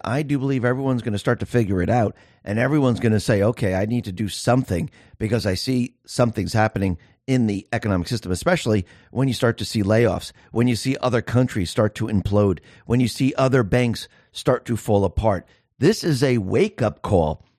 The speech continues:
to everyone, and everyone is seeing it right now. Now, just add on top of this,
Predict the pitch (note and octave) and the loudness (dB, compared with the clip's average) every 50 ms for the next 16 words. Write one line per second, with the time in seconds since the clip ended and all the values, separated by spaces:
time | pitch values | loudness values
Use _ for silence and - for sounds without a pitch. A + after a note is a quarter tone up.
0 | _ _ _ _ _ - - C#3+ C3+ - - - D3 E3 E3+ C3 C3 C3 A2+ A2 | _ _ _ _ _ -4 -2 -2 -2 0 0 2 2 2 2 2 2 4 4 4
1 | F2+ E2 F2 E2 D2+ - - - _ _ _ _ _ _ _ _ _ _ _ _ | 2 2 0 0 -2 -4 -8 -14 _ _ _ _ _ _ _ _ _ _ _ _
2 | - A#2 B2+ B2 - C3 D3 F3 F3 F#3+ F#3 F3 D#3+ D#3 D3+ D3 C#3+ C#3 C#3+ C3+ | -4 -4 -4 -2 -2 -2 0 0 0 -2 -4 -4 -2 -2 -2 -4 -4 -4 -4 -4
3 | A2 - - - - - D#3 E3 F3 F3 E3 D3 A#2+ - G#2+ G#2 G2+ - - - | -4 -4 -8 -6 -2 0 2 4 4 4 2 2 0 0 0 0 0 0 -2 -2
4 | F#2+ F#2 D#2+ D2 - - _ - G#2+ G#2+ G2+ - _ _ _ _ _ _ _ _ | -2 -2 -2 -2 -6 -10 _ -4 -4 -4 -4 -6 _ _ _ _ _ _ _ _
5 | _ _ _ _ _ - D3 C#3 - _ _ _ _ _ _ _ _ _ _ A#2 | _ _ _ _ _ -8 -8 -8 -8 _ _ _ _ _ _ _ _ _ _ -4
6 | B2+ C#3 C#3 C#3+ C3+ A#2+ - C#3+ C3 A#2+ - - G#2 A#2+ E3+ D#3+ B2 - | -2 -2 0 0 -2 -2 2 2 2 4 2 2 2 4 4 4 2 0